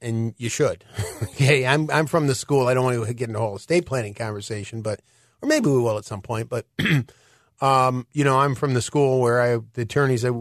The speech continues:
I've worked with in the past and we still work with say, you know, if you have a home and a bank account, you should have a trust. I believe that. That's my opinion. You know,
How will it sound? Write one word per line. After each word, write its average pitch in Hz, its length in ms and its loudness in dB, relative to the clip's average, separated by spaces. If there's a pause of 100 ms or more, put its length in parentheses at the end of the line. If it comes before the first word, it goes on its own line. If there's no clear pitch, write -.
(100)
I've 120 220 -2
worked 120 240 -2
with 123 160 -6
in 120 60 -4
the 110 60 -4
past 120 460 -2
and 110 260 -2
we 104 100 -4
still 143 280 -2
work 110 240 -4
with 101 180 -6 (600)
say, 123 320 2
you 127 160 -2
know, 120 140 2
if 107 120 -6
you 131 80 2
have 117 120 2
a 107 60 2
home 135 320 0
and 123 80 0
a 113 40 -2
bank 120 300 -2
account, 113 260 -8
you 104 40 -12
should 117 120 -10
have 107 80 -4
a 101 40 -14
trust. 113 400 0 (120)
I 127 100 4
believe 120 320 0
that. 95 200 -4
That's 117 200 -4
my 117 160 -2
opinion. 101 420 -8 (640)
You 104 80 -10
know, 110 240 -2